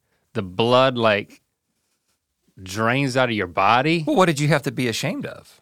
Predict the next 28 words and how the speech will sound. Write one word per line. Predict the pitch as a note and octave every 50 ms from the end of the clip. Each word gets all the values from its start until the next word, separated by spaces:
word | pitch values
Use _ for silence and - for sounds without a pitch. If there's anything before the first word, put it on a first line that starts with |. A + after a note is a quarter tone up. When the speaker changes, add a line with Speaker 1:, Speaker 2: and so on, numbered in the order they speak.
| _
Speaker 1:
And, | - D3 E3 -
well, | D3+ D3+ F3 E3
I'm | C#3+ D#3 G3+
just | A3 G#3+ D#3 -
telling | - F3+ E3+ E3 D#3
you | D3 C#3+
what | C3 C#3 D3 C3+ - _
the | - C3+ B2 A2+
physical | - - - - - F#3 G#3 G3 F#3+ F#3 - D3+ C3 A#2+
response, | A2+ A2+ - - C3 A#2 A#2 A2+ -
not | - B2+ A#2+ A#2
the | - A2
logical | A2 A#2 A#2+ A#2+ B2 A2 A2+ - A2+ G2+
response. | G2 G2+ - _ - G2 F2 F2 E2+ -
First, | - - E3 F3+ G3 F#3+ -
it | A3+ F#3+
was | F3 F#3 - -
physical. | - - C3 A#2 G2+ A2 G#2 - A2 G#2+ G#2 - _ _ _ _ _ _
The | - A#2
bo-, | G#2 C#3 C#3 C#3+ D#3 D#3+ D3+ -
the, | - C3 B2+ A#2+ A2+ - _
the | - A#2
blood | A2+ D3 D#3 F3 F3+ F3+ D3+
drained | B2 A#2 C#3+ D3+ D#3 D3
out | C#3+ C#3 C#3 C3+
of | C3
my | B2+ C#3
body, | A2 G2 B2+ B2 C3 C#3 C#3 B2 G#2+ G2+ G2+ G2 G2+